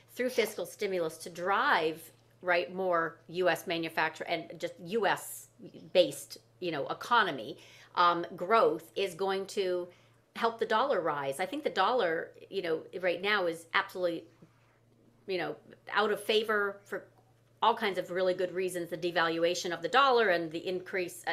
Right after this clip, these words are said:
and the, uh, equity inflation and dollar deflation. It's really clear what's caused all this inequality. But now if they're trying to, to kind of close those alligator jaws, if you will, um, then I think it's gonna actually,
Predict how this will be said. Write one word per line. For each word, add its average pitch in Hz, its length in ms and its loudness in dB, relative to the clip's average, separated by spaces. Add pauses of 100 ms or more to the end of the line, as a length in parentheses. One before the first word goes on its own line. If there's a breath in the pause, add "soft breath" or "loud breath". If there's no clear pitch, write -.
and 170 160 -4
the, 165 160 -4 (140)
uh, 151 160 -4 (640)
equity 247 400 6 (520)
inflation 302 640 4 (320 loud breath)
and 190 160 -2
dollar 247 340 10
deflation. 247 800 2 (220 loud breath)
It's 214 200 -6
really 226 400 4 (340)
clear 311 420 2
what's 190 200 -2
caused 220 360 2
all 180 100 0
this 170 140 -6
inequality. 165 460 -2
But 175 160 -4
now 240 280 4
if 214 120 -2
they're 202 120 -4
trying 311 420 0
to, 294 140 -8 (240)
to 202 160 -2
kind 208 240 -2
of 185 80 -6
close 247 360 2
those 202 200 0
alligator 202 500 0
jaws, 170 520 0
if - 180 -6
you 160 120 -6
will, 151 360 -4 (440 loud breath)
um, 180 280 2
then 196 120 2
I 208 80 2
think 233 240 0
it's 233 200 0
gonna 226 200 0
actually, 220 580 -2